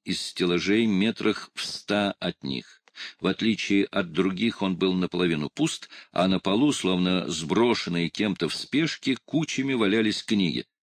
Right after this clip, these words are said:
Никакого сомнения, совсем недавно здесь побывал еще кто-то. Чуткие органы чувств —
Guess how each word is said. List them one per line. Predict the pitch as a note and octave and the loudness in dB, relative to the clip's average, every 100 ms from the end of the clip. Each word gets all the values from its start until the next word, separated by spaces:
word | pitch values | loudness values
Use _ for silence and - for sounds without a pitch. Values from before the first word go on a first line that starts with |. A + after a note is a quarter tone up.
| _ _ _ _ _ _ _ _ | _ _ _ _ _ _ _ _
Никакого | C#2+ - - E2 D2 | -6 -6 -4 -2 -2
сомнения, | - C2+ G2 G2 | -4 -2 0 0
совсем | C#2 C#2 - G2+ F#2 | -2 -6 -2 0 2
недавно | E2+ - G2+ A#2 A#2 | 0 0 0 2 0
здесь | G#2 D#2+ F#2 | -4 0 -2
побывал | - D#2 D#2 F#2+ G2 | 0 -4 0 0 0
еще | D#2+ D2+ - - G#2 | -2 -4 -4 -2 -4
кто-то. | - - C#2+ - B1 - _ _ _ _ _ _ _ _ _ _ _ | -4 -4 -2 -2 -8 -10 _ _ _ _ _ _ _ _ _ _ _
Чуткие | - B2+ B2 - F#2+ F#2+ | -4 0 0 2 2 2
органы | - G#2 F#2 G2 | 2 0 2 0
чувств — | F#2 A2+ A2+ - - | -2 -2 -2 -4 -12